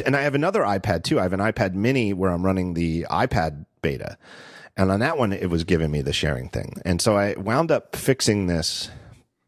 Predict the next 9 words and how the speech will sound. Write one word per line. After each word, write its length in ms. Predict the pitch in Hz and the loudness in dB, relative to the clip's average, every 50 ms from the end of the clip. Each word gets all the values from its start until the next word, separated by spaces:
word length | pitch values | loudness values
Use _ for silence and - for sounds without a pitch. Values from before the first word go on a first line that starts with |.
| _ _ | _ _
by, 720 | - 95 92 87 82 82 82 82 82 80 78 78 80 80 - - - - - - _ _ _ _ _ _ _ _ _ _ _ - - - - - - | 2 2 4 4 2 2 2 2 0 0 0 -2 -4 -6 -8 -14 -20 -20 -20 -20 _ _ _ _ _ _ _ _ _ _ _ -20 -20 -20 -18 -4 0
uh, 120 | - - - - - - - | 0 0 0 -2 -4 -2 0
and 140 | 156 160 170 | 0 0 0
then 200 | 180 180 180 - | 0 0 -2 -2
I, 100 | - 147 | -2 -2
I, 260 | 143 - - - - - - - - - - - | -2 -2 -2 -4 -4 -6 -8 -12 -18 -18 0 2
'cause 100 | 147 139 | 2 4
I, 160 | 160 165 180 - | 4 2 0 0
I, 140 | 117 139 | 0 0